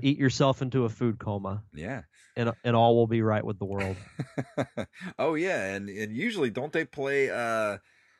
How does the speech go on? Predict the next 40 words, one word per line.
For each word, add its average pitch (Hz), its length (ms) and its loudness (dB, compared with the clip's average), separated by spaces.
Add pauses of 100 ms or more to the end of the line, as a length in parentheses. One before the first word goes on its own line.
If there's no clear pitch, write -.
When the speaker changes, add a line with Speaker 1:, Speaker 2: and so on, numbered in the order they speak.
(160)
Speaker 2:
um, 95 400 -8
A 92 100 -10
Christmas 135 420 -4
Story 147 540 0 (260)
on 113 220 -4
Thanksgiving 127 560 -4
Day? 117 420 0
That's, 101 180 -8
like, 101 160 -4
when 107 100 -6
they 104 100 -4
start - 460 -8
playing 98 400 -6
it 104 180 -10
for, 107 140 -8
like, 92 260 -6
twenty-four 95 540 -6
hour 95 200 -2
marathons, 98 760 -6
isn't 110 220 -6
it? 123 140 -8 (800)
Speaker 1:
I 123 100 2
think 120 240 0
so. 110 400 2 (300)
Speaker 2:
Yeah, 156 140 -16
I - 40 -12
might 95 200 -8
have 110 220 -12
to 98 280 -6 (360)
eat 120 140 -10
some - 120 -16
turkey 117 380 -6
and 95 200 -8
sit 95 220 -10
back 117 200 -6
and 113 120 -10
watch 123 220 -6
A - 40 -14
Christmas 127 380 -10
Story. 60 440 -16